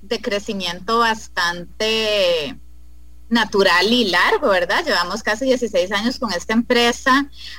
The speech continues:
Al inicio, obviamente, todo empieza en la cocina de una casa como un emprendimiento y uno sola, y luego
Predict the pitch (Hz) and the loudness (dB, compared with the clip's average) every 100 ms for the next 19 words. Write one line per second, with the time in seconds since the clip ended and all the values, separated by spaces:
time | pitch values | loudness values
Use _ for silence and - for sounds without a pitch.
0 | - 226 220 190 185 180 - 226 220 214 | -2 0 0 -2 -4 -4 2 6 8 6
1 | 208 214 269 254 190 185 196 202 240 247 | 4 0 0 0 -2 0 0 0 0 0
2 | 185 185 170 196 214 226 190 196 226 208 | -2 -6 -6 -2 -2 0 0 0 -2 -4
3 | 175 175 214 214 202 170 190 202 208 185 | -6 -4 0 0 0 -2 0 2 2 0
4 | 208 - 240 233 196 240 - - - - | 0 4 6 6 4 0 -8 -18 -18 -18
5 | - 233 202 190 190 185 180 208 226 220 | -8 -4 -2 2 4 2 2 0 2 2
6 | 214 202 185 - | 4 4 4 0